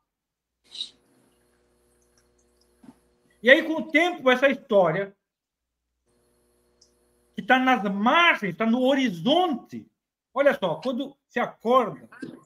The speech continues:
né? Hã? No mundo natural, qual, qual o mo-, no momento, qual o momento do dia que é análogo ao ato de acordar? É o nascer do sol. Não é que você acorda quando o sol nasce,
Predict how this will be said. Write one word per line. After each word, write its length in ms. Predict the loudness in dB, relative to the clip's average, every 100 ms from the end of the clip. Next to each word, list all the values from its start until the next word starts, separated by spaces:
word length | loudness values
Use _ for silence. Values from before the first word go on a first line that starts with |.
| _
né? 180 | -12 -12 -14 _ _ _ _ _ _ -12
Hã? 320 | -10 -10 -14 _ _ _ _ _ _ _ _ _
No 140 | -2 0
mundo 320 | 2 0 0
natural, 400 | 0 2 2 2
qual, 400 | 2 4 4 2
qual 240 | 2 2
o 40 | 2
mo-, 300 | -2 -4 -6
no 120 | -6
momento, 460 | -4 -2 -2 -2 -2
qual 140 | -2
o 40 |
momento 480 | -2 -2 -2 -2 -6
do 160 | -12 -10
dia 460 | -8 -6 -6 -10 _ _ _ _ _ _
que 100 | 0
é 40 |
análogo 1200 | 2 2 2 2 4 4 4 0 -2 -6 -8 -10 _ _
ao 260 | -4 0
ato 300 | 2 0 -2
de 140 | -4 -4
acordar? 600 | -4 -4 -2 -2 -2 -8 _ _
É 100 | -8
o 60 | -4
nascer 400 | -4 -2 -2 -2
do 100 | -4
sol. 520 | -2 0 0 -4 -18 _ _ _ _ _ _ _ _ _ _ _ _ _ _ _ _ _ _ _ _ _ _ -2
Não 100 | 0
é 40 |
que 80 | 0
você 160 | 0
acorda 400 | 0 2 0 0
quando 160 | -4 -6
o 40 | -2
sol 180 | -2
nasce, 320 | 0 -2 -4